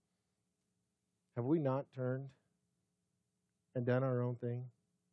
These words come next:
Now, you might have been raised in the church, you might have grown up in the church,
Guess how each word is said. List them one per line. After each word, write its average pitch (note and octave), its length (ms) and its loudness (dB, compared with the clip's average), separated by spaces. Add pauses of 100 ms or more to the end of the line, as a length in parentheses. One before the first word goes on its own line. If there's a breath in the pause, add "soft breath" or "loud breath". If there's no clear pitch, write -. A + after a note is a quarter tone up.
(580)
Now, D#3 80 6
you B3 120 4
might D#3 200 10
have C3 120 6
been B2 180 6
raised D3 360 10
in D3 100 4
the C#3+ 80 2
church, D3 360 4
you F3+ 60 -2
might E3 140 6
have C3 80 4
grown B2 280 6
up C#3 200 6
in C#3 60 2
the C#3 80 0
church, C3+ 480 0